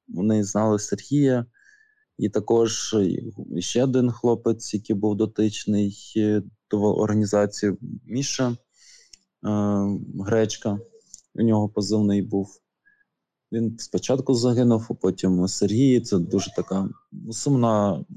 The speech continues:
звістка і подія, і важко ще пережити емоційно досі. Я харків'янин, все життя провів в Харкові.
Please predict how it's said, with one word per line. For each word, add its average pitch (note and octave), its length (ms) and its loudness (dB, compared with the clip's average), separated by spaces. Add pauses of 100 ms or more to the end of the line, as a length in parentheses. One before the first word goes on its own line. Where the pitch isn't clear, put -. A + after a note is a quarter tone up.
(600)
звістка A2+ 560 -2
і G2+ 220 0
подія, A#2+ 720 0
і F#2+ 420 -2 (240)
важко A2+ 380 0
ще - 160 -2
пережити G#2 720 2
емоційно G#2 760 2 (1080)
досі. A2 600 -4 (140)
Я G#2+ 680 2 (160)
харків'янин, B2 960 -2
все - 220 -6
життя G2+ 300 -4
провів G2+ 300 -2
в - 100 -14
Харкові. A#2 540 -2